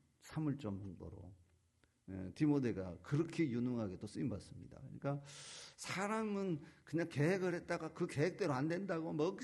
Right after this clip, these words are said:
너무 신경 쓸 필요 없어요. 하나님의 인도 따라서 해야 돼. 주의 인도 따라서. 할렐루야. 그, 그러잖아요. 생-, 상상자 하-, 뭐, 하지도 못했던 <laughs> 계획들이 싹 틀어지는데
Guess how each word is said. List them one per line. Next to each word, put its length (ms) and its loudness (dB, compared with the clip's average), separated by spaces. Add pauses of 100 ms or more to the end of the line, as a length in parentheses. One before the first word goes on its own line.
너무 300 8
신경 640 4
쓸 200 -2
필요 220 0
없어요. 340 -4 (320)
하나님의 580 2
인도 520 0
따라서 400 -2
해야 260 -4
돼. 120 -20 (800)
주의 360 8
인도 340 4
따라서. 280 -6
할렐루야. 500 0 (920)
그, 340 -4
그러잖아요. 480 2
생-, 280 -4
상상자 720 4
하-, 60 6
뭐, 260 2
하지도 320 6
못했던 720 6 (320)
<laughs> 220 -4
계획들이 760 6 (160)
싹 180 -8 (520)
틀어지는데 680 8